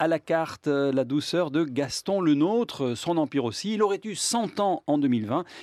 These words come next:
Et pour l'occasion, Flammarion a publié en fin d'année, il y a quelques semaines, une réédition de son livre culte, Faites votre pâtisserie comme Lenôtre, qui était sorti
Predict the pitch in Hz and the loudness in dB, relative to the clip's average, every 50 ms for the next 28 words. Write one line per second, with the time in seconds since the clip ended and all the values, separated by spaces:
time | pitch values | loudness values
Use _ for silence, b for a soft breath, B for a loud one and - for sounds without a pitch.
0 | B - 139 131 - 240 226 226 208 - - 170 156 135 120 123 120 110 - - | B -2 0 0 0 0 0 0 0 0 0 0 0 0 0 -2 -2 -2 -2 -4
1 | 180 180 175 160 143 139 135 131 123 113 - - 160 151 147 156 139 139 131 131 | -2 -2 -2 -2 -2 -2 -2 0 -2 -2 -4 -6 -6 -4 -2 0 0 0 0 0
2 | 123 117 - - 254 240 190 156 139 139 180 196 165 127 - 156 139 - 139 123 | -2 -4 -4 -2 0 0 2 2 2 2 2 0 -2 -2 -2 -4 -4 -2 -2 -4
3 | - - 170 196 190 170 147 135 117 127 175 214 214 170 190 175 143 - 196 208 | -2 -2 -2 0 2 2 2 2 2 0 0 0 0 -2 -4 -6 -6 -4 -4 -2
4 | 190 160 135 - - 156 175 196 165 160 147 - - 247 254 233 196 143 - 147 | -2 -2 -2 -2 -2 -2 0 0 0 0 0 0 2 2 4 4 2 0 0 -2
5 | 127 B B B B - - - - 208 208 185 143 120 120 175 185 - - 175 | -4 B B B B -16 -14 -4 0 0 0 0 -2 -2 -2 -2 -2 -2 -4 -4
6 | 170 143 _ - 170 - - 175 151 - - 175 156 - _ - 202 185 170 160 | -6 -4 _ -6 -6 -4 -6 -6 -6 -6 -4 -6 -6 -4 _ 0 0 2 2 4
7 | 151 147 135 139 151 180 196 - - - - - 135 - 143 131 - 139 - - | 4 4 4 4 4 2 2 -2 -4 -4 -4 -2 -2 0 -2 -4 -4 -6 -8 -6
8 | - 190 196 170 | -6 -6 -6 -4